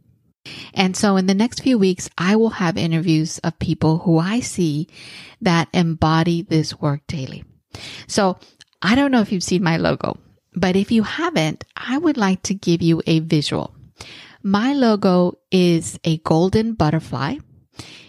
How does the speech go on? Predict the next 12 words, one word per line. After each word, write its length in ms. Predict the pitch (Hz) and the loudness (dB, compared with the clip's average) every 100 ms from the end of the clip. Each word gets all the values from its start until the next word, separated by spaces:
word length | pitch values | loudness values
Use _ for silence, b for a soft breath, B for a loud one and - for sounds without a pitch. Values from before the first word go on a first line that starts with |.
| _ | _
inside 480 | 185 180 - 165 165 | -2 -2 -2 -4 -2
a 80 | 170 | -4
circle. 460 | - 262 - - - - _ _ B B B B 196 | -2 -2 -2 -8 -12 -20 _ _ B B B B 0
And 180 | 190 | 2
around 600 | 180 170 196 254 349 294 | 4 4 2 0 -2 0
it, 260 | 180 170 - - | 0 -2 -2 -2
it's 260 | 175 - | -2 0
the 120 | 190 170 | 0 0
word 560 | 214 160 156 170 - - | 2 2 2 0 -4 -14
Project 460 | - 190 156 - 240 | -4 0 0 0 0
Weight 240 | 185 160 | 0 0
Loss 480 | 147 143 165 - - | 0 -2 -2 -6 -10